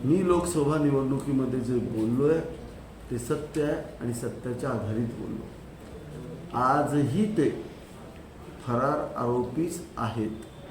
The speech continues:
आजही त्यांना हायकोर्टानं जामीन नाकारलेलाच आहे,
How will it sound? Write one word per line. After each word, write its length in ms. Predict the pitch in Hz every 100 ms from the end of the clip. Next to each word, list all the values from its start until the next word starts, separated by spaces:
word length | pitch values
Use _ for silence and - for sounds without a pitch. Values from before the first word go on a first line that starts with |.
| - - - - - -
आजही 640 | 123 127 120 117 160 180
त्यांना 380 | 143 120 117 101 - - - - - - - - - - - -
हायकोर्टानं 680 | 131 156 - 117 120 131
जामीन 460 | 135 127 107 123 127
नाकारलेलाच 1080 | 117 107 120 117 117 117 117 117 127 185 -
आहे, 260 | 151 117